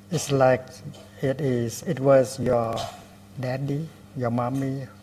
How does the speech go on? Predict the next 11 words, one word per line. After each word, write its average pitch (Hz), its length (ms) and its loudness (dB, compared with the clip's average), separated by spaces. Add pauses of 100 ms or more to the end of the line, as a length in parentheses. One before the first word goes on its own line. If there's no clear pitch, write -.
(540)
who 127 120 0
have 120 240 0
planted 123 420 -2 (100)
that 117 160 -8
seed 127 280 -6 (420)
in 135 200 2
the 117 60 -2
womb 120 400 2
of 110 140 -10
your 120 140 -2
mother. 104 420 -6